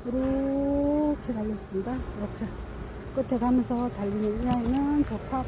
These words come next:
나무. 얘는 삼만 원씩입니다. 여기는 금낭화. 금낭화입니다. 이제 막 올라오기 시작하는 금낭화. 색깔은 요런 핑크색. 핑크색입니다. 이렇게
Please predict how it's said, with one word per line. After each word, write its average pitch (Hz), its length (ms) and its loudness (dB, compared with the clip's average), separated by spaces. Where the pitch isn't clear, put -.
나무. 214 480 2
얘는 285 440 2
삼만 339 400 4
원씩입니다. 220 920 -2
여기는 285 680 6
금낭화. 247 760 4
금낭화입니다. 247 920 2
이제 233 220 2
막 220 200 4
올라오기 254 420 2
시작하는 226 640 -4
금낭화. 208 640 0
색깔은 285 600 -2
요런 226 240 -4
핑크색. - 500 0
핑크색입니다. 247 840 0
이렇게 247 520 -6